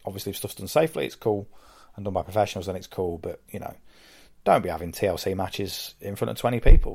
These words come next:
would be what I'd say. It just seems a bit daft. Anyway, it did feel properly business changing.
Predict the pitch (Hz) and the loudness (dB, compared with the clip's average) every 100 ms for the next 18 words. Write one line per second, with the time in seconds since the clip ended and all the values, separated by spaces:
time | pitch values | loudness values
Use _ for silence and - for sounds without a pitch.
0 | 80 - - - - 62 - 85 87 98 | -10 -12 -14 -10 -10 -10 -10 -10 -10 -14
1 | - 95 - 85 87 95 90 82 - - | -16 -14 -12 -12 -12 -12 -14 -16 -20 -20
2 | - - - - - - - - - - | -20 -20 -20 -20 -20 -20 -20 -20 -20 -20
3 | - 170 120 82 - - - _ - 131 | 0 4 4 2 -6 -20 -20 _ -6 -2
4 | 123 143 - 127 107 95 - - - - | 2 2 8 8 8 4 -6 -12 -12 -18
5 | _ _ _ - 131 113 98 87 90 95 | _ _ _ 8 12 12 12 2 -6 -6
6 | 87 82 82 | -6 -6 -10